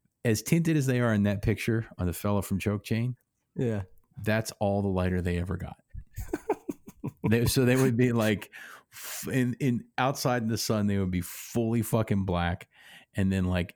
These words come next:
Speaker 1: inside in classrooms, um, that's all the lighter they ever got,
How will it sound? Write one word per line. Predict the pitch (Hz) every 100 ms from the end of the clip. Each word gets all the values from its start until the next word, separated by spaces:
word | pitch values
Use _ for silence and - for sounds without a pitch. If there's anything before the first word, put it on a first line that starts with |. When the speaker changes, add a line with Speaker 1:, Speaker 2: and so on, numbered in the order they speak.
| -
Speaker 1:
inside | 104 107 101 95 92 90
in | 87
classrooms, | - 101 98 92 98 95 95 92 -
um, | - 90 87 90 85 -
that's | 98 98 98 -
all | 104 107
the | 104
lighter | 101 98 92
they | 92
ever | 90 87
got, | 90 92 90